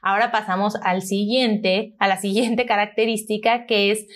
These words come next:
que tus objetivos sean tangibles en el tiempo. ¿A qué me refiero con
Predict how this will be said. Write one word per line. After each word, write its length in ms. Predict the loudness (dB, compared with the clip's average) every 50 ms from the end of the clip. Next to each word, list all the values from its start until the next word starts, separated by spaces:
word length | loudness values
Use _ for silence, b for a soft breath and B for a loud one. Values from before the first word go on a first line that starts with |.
| B B B B
que 160 | _ -2 -2 0
tus 240 | 0 -2 -2 0
objetivos 800 | 0 0 0 0 -2 -4 -4 -4 -2 -2 0 2 2 2 0 0
sean 320 | 0 0 0 0 0 0
tangibles 720 | 0 2 2 0 -2 -2 -2 -2 0 0 2 2 2 2 0
en 120 | 0 0
el 280 | 2 0 0 -2 -4 -2
tiempo. 460 | 0 0 0 0 0 -2 -4 -4 -2
¿A 160 | -2 -4 -2 0
qué 100 | -2 0
me 140 | 0 0
refiero 560 | 0 0 -2 -2 -2 -2 0 2 2 0 0 0
con 260 | -2 -2 -2 -4